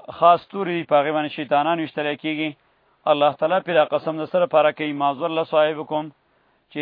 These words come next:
نه دی بېلارې شوی ملګری ستاسو، «وما غوا»، او نه دی د حد نه تېروتلی. <clears throat> «ما ضل صاحبکم وما غوا»، <clears throat> د حد نه تېروتلی نه دی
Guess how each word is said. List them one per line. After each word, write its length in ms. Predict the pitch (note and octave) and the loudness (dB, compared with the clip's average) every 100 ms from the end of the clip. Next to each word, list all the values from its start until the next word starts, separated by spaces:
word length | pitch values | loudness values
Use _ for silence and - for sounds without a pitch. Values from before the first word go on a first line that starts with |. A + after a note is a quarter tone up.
| D3 | -4
نه 140 | E3 | -2
دی 100 | F#3 | -2
بېلارې 360 | E3 E3 D3+ D3+ | 0 2 2 0
شوی 180 | D#3+ F3 | -4 -4
ملګری 460 | D#3+ D3 C#3+ E3 D#3 | -2 -4 0 -2 0
ستاسو، 320 | D#3+ D3+ D3+ | 0 0 0
«وما 220 | C#3+ D3+ D3+ | 0 0 2
غوا»، 300 | D3+ D3+ D3+ - | 4 6 4 0
او 160 | D3+ D3 | -2 -2
نه 140 | D#3 | -2
دی 120 | D3+ | -4
د 80 | D3+ C#3+ | -2 -2
حد 160 | E3 | -2
نه 100 | C#3 | -2
تېروتلی. 580 | D3 D#3 D3 C#3 D#3+ D#3+ D#3+ _ _ - - D#3+ B2 | -4 -2 0 0 0 0 -2 _ _ -10 -6 -6 -6
<clears throat> 760 | _ _ _ _ _ _ - C3+ | _ _ _ _ _ _ -8 0
«ما 140 | D#3 | 0
ضل 340 | C#3 D#3 D#3 | 2 -2 -2
صاحبکم 560 | C3+ E3+ D#3 D#3 C#3 F3+ | -2 2 2 0 -10 -8
وما 240 | E3 D3 D3 | -6 -2 0
غوا»، 300 | B2 B2 G#2 - _ _ | 2 2 2 -4 _ _
<clears throat> 340 | E3+ F3 D3+ C#3+ | -10 -8 -4 0
د 20 | |
حد 240 | C#3 F3 C#3+ | 2 0 0
نه 80 | |
تېروتلی 520 | D3 E3 D3 C3+ D#3+ D3+ | -6 -4 -4 -4 -4 -4
نه 100 | |
دی 120 | C#3 | -6